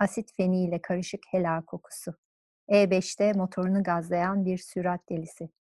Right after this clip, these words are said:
hayatın nabzı bunlarda." der. Sonra da kendince şöyle bir sonuca varır. "Günü yaşamak, küçük harfli mutlulukların bir tesbihi gibi, fazlasını aramadan. Günü, düz ayak hayatı,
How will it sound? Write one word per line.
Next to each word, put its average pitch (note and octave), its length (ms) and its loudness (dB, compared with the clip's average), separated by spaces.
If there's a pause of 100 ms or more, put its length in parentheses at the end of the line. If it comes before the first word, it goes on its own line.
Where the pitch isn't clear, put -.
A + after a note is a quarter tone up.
(460)
hayatın F#3 600 2
nabzı F#3 480 -2
bunlarda." E3+ 680 -2 (460)
der. E3 440 0 (600)
Sonra G3+ 560 4
da F#3+ 400 2
kendince F#3 840 2
şöyle F3+ 420 -2
bir G3 260 -4
sonuca F3+ 460 0
varır. E3 560 -4
"Günü G3+ 180 4
yaşamak, F#3+ 600 2 (120)
küçük - 320 -6
harfli F#3+ 300 2
mutlulukların F#3+ 720 0
bir G3+ 180 0
tesbihi G3 600 -2
gibi, E3+ 320 -8 (280)
fazlasını F#3 640 0
aramadan. E3+ 580 -4 (240)
Günü, F#3 420 2 (360)
düz A3 140 0
ayak E3 360 2
hayatı, E3 560 -2